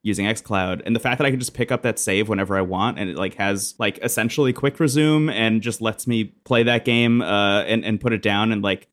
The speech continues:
knowing without even needing to think about it that my save file is gonna, like, show up on my Xbox when I go sit down and play it in front of the couch again, that's, like, magical. That's, like, a magical experience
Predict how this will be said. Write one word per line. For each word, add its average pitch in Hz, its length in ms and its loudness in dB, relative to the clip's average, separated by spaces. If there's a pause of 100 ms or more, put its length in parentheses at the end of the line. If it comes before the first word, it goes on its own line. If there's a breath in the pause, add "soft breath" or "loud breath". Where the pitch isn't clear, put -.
knowing 160 520 4
without 156 280 4
even 143 180 4
needing 135 220 4
to 127 100 0
think 127 260 0
about 139 300 2
it 151 140 0
that 117 160 0
my 107 280 2
save 110 300 0
file 127 320 2
is 117 120 -2
gonna, 110 180 0
like, 104 160 0
show 104 300 2
up 98 220 -2
on 107 140 -2
my 98 120 -2
Xbox 120 520 -2
when 104 80 0
I 98 140 0
go 98 180 0
sit 95 220 -4
down 98 200 -2
and 95 240 -4
play 98 200 2
it 90 40 2
in 92 60 -2
front 98 180 -4
of 95 60 -6
the - 20 -20
couch 101 240 -4
again, 156 380 -2
that's, 277 220 0
like, - 200 0
magical. 110 680 0
That's, 139 120 0
like, 220 100 2
a 202 60 4
magical 131 540 2
experience 127 800 0